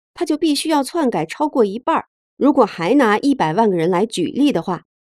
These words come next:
那么也就是说，要有五十一万个以上的计算机内的区块链账本要被篡改，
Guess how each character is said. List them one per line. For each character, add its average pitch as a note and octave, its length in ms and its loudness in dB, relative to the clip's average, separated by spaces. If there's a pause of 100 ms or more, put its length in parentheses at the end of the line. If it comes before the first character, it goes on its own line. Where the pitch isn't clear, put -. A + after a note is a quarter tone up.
(160)
那 D4 80 2
么 B3+ 160 6
也 F#3+ 140 2
就 C#4+ 120 -2
是 A#3+ 140 -2
说， D4 260 -2 (320)
要 E4 200 6
有 G3+ 180 6
五 F#3+ 180 2
十 B3+ 140 0
一 D4 140 0
万 E4 180 4
个 A#3+ 80 4
以 F3 240 -4
上 E4+ 260 0
的 G3 80 0
计 A3+ 140 -4
算 G3+ 220 0
机 G#3+ 180 -2
内 G#3+ 180 4
的 F#3+ 100 -2
区 A#3+ 220 -4
块 A#3+ 160 -4
链 G3 200 0
账 G3 240 -2
本 - 180 -6 (100)
要 G#3 140 2
被 F3 120 0
篡 G3 220 -4
改， - 180 -8